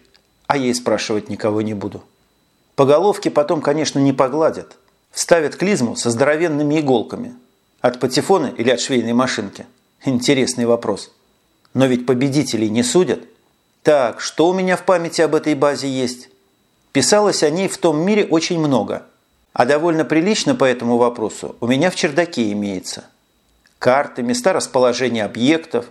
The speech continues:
жилой поселок на юге острова – Фотографии фигурантов в те годы. Попробуем просчитать еще раз.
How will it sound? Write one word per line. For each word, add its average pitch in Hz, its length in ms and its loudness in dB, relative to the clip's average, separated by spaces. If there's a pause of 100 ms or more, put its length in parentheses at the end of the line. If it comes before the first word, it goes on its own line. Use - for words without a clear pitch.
(120)
жилой 139 360 2
поселок 156 540 0
на 143 100 -2
юге 135 300 0
острова – 117 540 -2 (540)
Фотографии 147 600 2
фигурантов 120 640 0
в - 20 -18
те 135 140 0
годы. 113 380 -2 (580)
Попробуем 190 560 2
просчитать 131 680 -2
еще 113 320 -2
раз. 90 360 -6